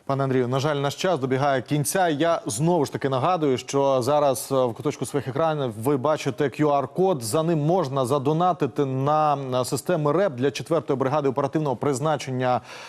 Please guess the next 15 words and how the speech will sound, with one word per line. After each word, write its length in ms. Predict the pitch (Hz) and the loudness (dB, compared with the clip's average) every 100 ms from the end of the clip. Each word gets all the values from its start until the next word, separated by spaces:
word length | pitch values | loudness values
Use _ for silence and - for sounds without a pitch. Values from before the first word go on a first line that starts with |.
| - - - - - | -18 -20 -20 -20 -6
е, 260 | 120 123 120 | -2 0 0
«Рубіж» 540 | 139 143 143 214 - - _ _ - | 0 0 2 0 -4 -14 _ _ -4
Нацгвардії 760 | 160 165 131 165 165 139 120 | -2 0 0 2 2 2 0
України. 720 | 147 127 151 156 196 220 185 | 0 2 0 2 2 2 2
Е, 320 | 160 143 139 139 135 135 - | 2 2 0 0 -2 -4 -4
також 320 | - 185 156 | 0 0 0
ви 80 | 147 | 0
можете 680 | 170 151 147 160 147 127 107 - - | 2 0 0 2 2 2 -2 -8 -4
цю 200 | 175 151 | 0 2
розмову, 600 | 147 160 190 147 113 95 - - - - 120 | 2 2 2 2 0 -4 -16 -20 -20 -12 -6
е, 300 | 113 113 117 | -2 0 0
подивитися 600 | 110 151 165 165 - 156 | 0 0 2 0 0 0
на 120 | 139 143 | 0 0
нашому 540 | 156 - 135 135 123 | 0 0 -4 -2 0
YouTube-каналі 800 | 123 131 117 143 175 214 175 | -2 -4 -4 -2 0 2 0